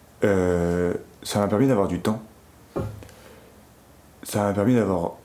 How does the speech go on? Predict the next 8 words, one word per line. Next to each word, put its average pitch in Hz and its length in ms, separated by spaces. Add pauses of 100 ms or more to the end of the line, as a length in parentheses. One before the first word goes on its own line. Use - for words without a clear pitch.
(100)
beaucoup 113 340
de 120 80
temps 113 140
devant 98 200
moi. 95 300 (840)
Du 101 140
coup, 147 320 (600)
maintenant, 107 560